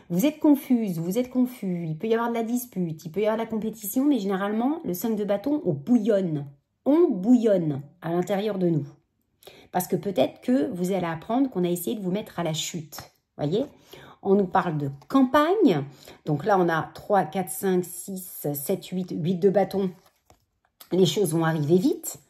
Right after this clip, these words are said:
Alors peut-être aussi pour certains et certaines, une envie de déménager. On nous parle d'une fille brune,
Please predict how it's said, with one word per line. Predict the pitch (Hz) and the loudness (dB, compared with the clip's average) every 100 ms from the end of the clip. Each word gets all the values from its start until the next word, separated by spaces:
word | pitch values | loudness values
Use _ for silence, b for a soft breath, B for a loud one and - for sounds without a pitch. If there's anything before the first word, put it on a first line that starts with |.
| b b b b | b b b b
Alors | 143 139 | -2 -2
peut-être | 180 196 185 | -2 -2 -2
aussi | 185 - 185 | -4 -4 -8
pour | 170 | -10
certains | - 180 185 | -8 -4 -2
et | 180 | -2
certaines, | 175 160 190 160 | -4 -4 0 2
une | 156 | 0
envie | 160 180 | -2 -4
de | 151 | -4
déménager. | 156 151 160 165 190 370 - b b b b - | 0 2 0 -2 -2 -4 -6 b b b b 0
On | 185 | 2
nous | 202 | 2
parle | 202 196 | 2 2
d'une | 160 160 | 0 -2
fille | - 202 | -4 -4
brune, | 175 214 330 | 2 4 4